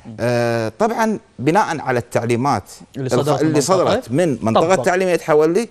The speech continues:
Speaker 2: مم.
Speaker 1: زين، نفذها ال-، الأستاذ بدر رشود، ولكن للأسف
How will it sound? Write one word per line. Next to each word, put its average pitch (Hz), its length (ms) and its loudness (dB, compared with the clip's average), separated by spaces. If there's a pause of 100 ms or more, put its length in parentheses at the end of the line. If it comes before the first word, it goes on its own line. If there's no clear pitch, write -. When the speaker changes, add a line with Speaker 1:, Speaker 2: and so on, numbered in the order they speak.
Speaker 2:
مم. 139 140 -10 (180)
Speaker 1:
زين، 151 280 0 (180)
نفذها 185 720 0
ال-، 117 320 -2
الأستاذ 110 380 0
بدر 139 320 0
رشود، 190 480 0 (480)
ولكن 160 680 0
للأسف 156 640 0